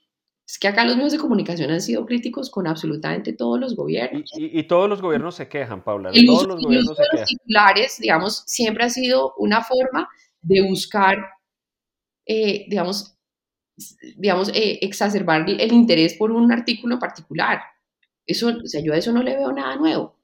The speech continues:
Speaker 1: ¿no? Creo que acá lo nuevo es más la forma en la cual el gobierno reacciona ante eso.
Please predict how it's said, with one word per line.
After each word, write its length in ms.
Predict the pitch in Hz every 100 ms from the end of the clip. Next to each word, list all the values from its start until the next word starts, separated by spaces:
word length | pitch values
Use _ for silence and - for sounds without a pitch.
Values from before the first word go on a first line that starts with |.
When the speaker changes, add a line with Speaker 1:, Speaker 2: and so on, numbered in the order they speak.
| _
Speaker 1:
¿no? 220 | 208 311 - _ -
Creo 400 | - _ 233 240
que 60 |
acá 160 | 269 262
lo 120 | 240
nuevo 380 | 247 277 269 - - _ _ -
es 180 | 190 202
más 440 | 226 214 233 - - _ -
la 180 | 220 240
forma 260 | 240 233
en 60 | 254
la 120 | 247
cual 180 | 180 175
el 120 | 208
gobierno 500 | 190 180 208 233 254
reacciona 440 | 254 220 - 160
ante 220 | 175 - -
eso. 220 | -